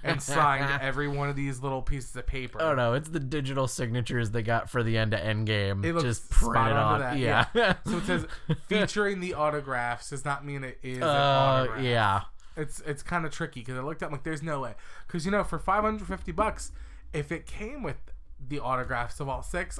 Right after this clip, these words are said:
Speaker 1: I might, that, that might do it for
Speaker 2: Yeah,
Speaker 1: me.
Speaker 2: that, that might bump it up the collector's, you know, list, but
Speaker 1: And I could be wrong. Maybe they did sit,
Speaker 2: Oh.
Speaker 1: sit around and the six of them got in a boardroom one day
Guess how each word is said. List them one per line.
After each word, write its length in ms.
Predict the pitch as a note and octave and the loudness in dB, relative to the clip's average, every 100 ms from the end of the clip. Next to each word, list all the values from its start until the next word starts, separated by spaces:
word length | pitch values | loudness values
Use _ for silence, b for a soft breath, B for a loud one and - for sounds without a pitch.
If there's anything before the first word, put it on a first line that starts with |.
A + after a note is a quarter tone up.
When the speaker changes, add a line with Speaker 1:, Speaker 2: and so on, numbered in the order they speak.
| - | -2
Speaker 1:
I 140 | C3 | 0
might, 320 | C#3 C#3+ D3+ D3+ | 2 2 0 0
that, 280 | D3+ D3 | -2 -2
that 200 | C3+ B2 | -4 -4
might 240 | B2 D3 D#3+ | -2 -2 0
do 160 | A3 | 0
it 120 | D#4 D#3+ | 0 -2
for 200 | E3 D3+ | 0 2
Speaker 2:
Yeah, 140 | B2+ | 2
Speaker 1:
me. 60 | A#2 | 2
Speaker 2:
that, 280 | C#3+ D3+ C#3+ | 0 -2 -2
that 180 | D3+ | -2
might 160 | C#3+ C#3+ A#2+ | 0 -2 0
bump 200 | C#3 A#2 | 0 2
it 60 | |
up 160 | B2 - | -2 -2
the 80 | A#2 | -4
collector's, 1000 | - A#2+ A2+ - A#2+ G#2+ G#2 G#2 - - - | -2 0 0 0 -2 0 0 -2 -4 -8 -8
you 180 | C3 A2+ | -4 0
know, 360 | G#2+ G#2 G#2 G#2 - - | 2 2 0 -4 -10 -6
list, 440 | A#2 G#2+ G#2 - - | -2 0 -2 -4 -6
but 320 | A2 G#2 G2 - B B B | -2 0 -2 -6 B B B
Speaker 1:
And 100 | G3 | 4
I 80 | A#3+ | 4
could 240 | D#4 D#4 | 4 4
be 80 | D#4+ | 6
wrong. 340 | D#4 D#4 E3+ | 6 6 4
Maybe 280 | C3+ E3 F#3+ | 2 2 4
they 140 | A3+ A3 | 4 2
did 240 | A3+ A#3 | 2 0
sit, 80 | E3 D#3+ D3 | 2 2 2
Speaker 2:
Oh. 220 | C3 A#2+ | 2 2
Speaker 1:
sit 120 | A2+ | 2
around 440 | F#3+ G3 A3 G3 E3+ | 2 4 4 4 2
and 140 | D#3+ | 0
the 80 | E3+ | -2
six 300 | - G3 - | -2 -4 -2
of 60 | F3+ | -4
them 160 | D3+ | -2
got 240 | C#3+ C#3+ D3+ | 0 -2 0
in 40 | |
a 40 | E3+ | -4
boardroom 480 | E3+ F3+ D#3+ D3+ C#3+ | -2 -2 -2 -2 -2
one 160 | C#3 | -4
day 220 | C3+ C#3 | -4 -6